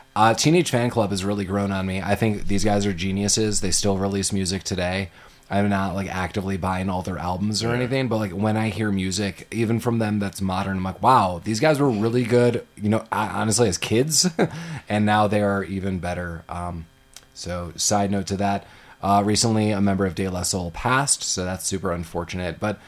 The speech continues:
Speaker 1: I think this song is definitely notable. I think a lot of people have heard it before, and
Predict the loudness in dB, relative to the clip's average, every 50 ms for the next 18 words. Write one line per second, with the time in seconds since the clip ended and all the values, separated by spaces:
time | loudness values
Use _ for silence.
0 | -20 -20 -20 -20 -20 _ _ 4 8 10 10 10 10 8 6 6 6 6 6 6
1 | 6 8 6 8 8 10 8 8 8 6 2 0 2 4 4 4 4 2 2 2
2 | 2 2 0 0 -2 -2 -2 -2 -2 -2 0 0 0 2 2 0 0 0 -2 -4
3 | -2 -2 -4 -4 -4 -4 -2 0 0 0 -2 -6 -4 0 2 4 4 6 4 4
4 | 2 0 -2 -4 -4 -4 -4 -4 -6 -6